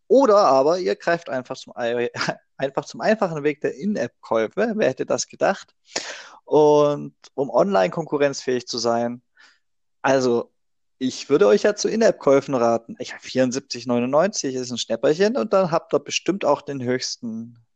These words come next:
<laughs> den höchsten Wert. <laughs> Ja, ihr hört schon durch die triefende Ironie, hundertprozentig begeistert bin ich nicht. Und das liegt eben am stark veränderten Spielprinzip, wenn man sich das Original anguckt.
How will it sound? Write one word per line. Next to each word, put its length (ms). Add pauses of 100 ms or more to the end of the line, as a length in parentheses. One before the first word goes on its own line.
(200)
<laughs> 720
den 240
höchsten 320
Wert. 540
<laughs> 60 (2500)
Ja, 360 (1200)
ihr 160
hört 220
schon 200
durch 200
die 100
triefende 380
Ironie, 500 (260)
hundertprozentig 680
begeistert 540
bin 100
ich 160
nicht. 320 (400)
Und 320
das 200
liegt 400 (540)
eben 300
am 180
stark 1040
veränderten 480
Spielprinzip, 640
wenn 140
man 80
sich 100
das 160
Original 420
anguckt. 600